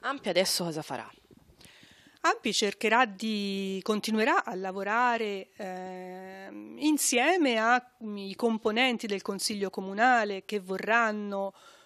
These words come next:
Speaker 2: portare finalmente a compimento il regolamento attuativo di questa mozione che, ricordiamo,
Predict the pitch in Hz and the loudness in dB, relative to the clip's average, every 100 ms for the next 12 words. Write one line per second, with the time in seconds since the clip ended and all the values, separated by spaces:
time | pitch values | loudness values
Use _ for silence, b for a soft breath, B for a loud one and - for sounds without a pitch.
0 | b _ 208 - 254 240 202 247 214 214 | b _ -4 2 4 4 0 -2 -2 0
1 | 277 285 208 185 - 185 - 190 208 202 | 2 2 0 -8 -10 -10 -10 -8 -8 -8
2 | 190 - 185 180 175 175 220 233 196 185 | -10 -8 -8 -8 -10 -10 -6 -4 -2 -4
3 | 190 190 190 185 - 190 - 190 180 202 | -6 -6 -8 -10 -8 -10 -10 -12 -10 -10
4 | 208 214 202 220 233 - 392 311 - 196 | -8 -6 -6 -6 -6 -2 0 -2 -2 -8
5 | 196 196 196 269 269 196 196 | -6 -8 -2 2 2 0 -10